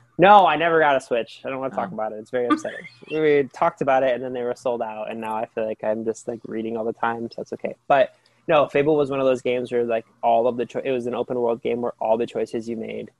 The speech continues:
Speaker 1: determined if your character was good or evil. Um, but it's
Speaker 2: Nice.
Speaker 1: set in, like, a world of fables. So there's, like, magic, and you, you know, you go and, like,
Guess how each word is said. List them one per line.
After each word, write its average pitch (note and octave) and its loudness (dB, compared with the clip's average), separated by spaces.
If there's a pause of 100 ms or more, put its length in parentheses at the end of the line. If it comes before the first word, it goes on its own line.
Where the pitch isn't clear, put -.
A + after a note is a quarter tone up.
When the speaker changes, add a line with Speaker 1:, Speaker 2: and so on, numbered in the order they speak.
(300)
Speaker 1:
determined A#2+ -2
if A2 -6
your A2+ -8
character A#2 -4
was A#2+ -2
good A#2 -4
or A#2 -2
evil. A2+ -6 (380)
Um, B2 -4
but A#2+ 4
it's A#2+ 0
Speaker 2:
Nice. - -6
Speaker 1:
set - -4 (140)
in, C3 0
like, A#2 0 (400)
a C#3+ 4
world B2+ 0
of C3 -6
fables. B2 0
So B2+ 0
there's, A#2 -2
like, A2 -6
magic, A#2 -4 (100)
and A2+ -4 (140)
you, A2 -12
you A2+ -20
know, A2 -16
you G#2+ -14
go A2 -8
and, A2 -14
like, G#2+ -14